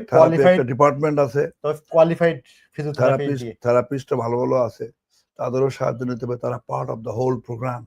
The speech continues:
Speaker 2: হুম।
Speaker 1: আমি সেদিন বলেছিলাম যে rehabilitation institute and hospital for the disab-, disabled।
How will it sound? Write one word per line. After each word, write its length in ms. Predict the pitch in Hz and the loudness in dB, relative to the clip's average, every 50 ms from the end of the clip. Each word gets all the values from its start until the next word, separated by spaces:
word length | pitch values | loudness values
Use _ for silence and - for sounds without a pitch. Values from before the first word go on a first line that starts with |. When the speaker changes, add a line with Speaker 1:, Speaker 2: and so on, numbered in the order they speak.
| _ _ _ | _ _ _
Speaker 2:
হুম। 420 | _ 131 123 120 117 117 113 110 _ _ _ _ _ _ _ | _ -20 -20 -20 -20 -20 _ _ _ _ _ _ _ _ _
Speaker 1:
আমি 120 | - 131 120 | -6 -4 0
সেদিন 240 | 123 127 135 135 131 | 0 0 2 2 0
বলেছিলাম 360 | 127 127 131 123 113 123 127 120 | 0 0 -2 0 0 0 0 0
যে 120 | 120 123 127 | -2 -2 0
rehabilitation 760 | 127 135 135 131 143 139 135 143 139 139 147 131 135 143 143 | 4 4 6 6 6 4 2 0 0 0 -2 -2 -2 -4 -2
institute 680 | 131 131 127 127 - 151 135 - 143 139 143 147 139 139 _ _ _ _ _ _ _ _ _ _ _ - | -2 -2 -4 -4 -6 -10 -4 -2 0 2 2 0 -2 -6 _ _ _ _ _ _ _ _ _ _ _ -4
and 140 | 120 127 117 | -2 -2 -2
hospital 500 | 104 120 139 135 139 _ 147 139 143 143 | 2 0 0 0 0 _ -4 -2 0 -2
for 180 | 127 - - 123 | 0 -2 -4 -2
the 160 | 110 127 120 104 - _ | -2 -2 -4 -4 -6 _
disab-, 400 | _ 147 139 135 135 123 120 117 | _ 2 4 6 6 4 4 2
disabled। 480 | 113 117 110 123 120 110 117 117 110 | -4 -4 -4 -4 -4 -4 -6 -8 -8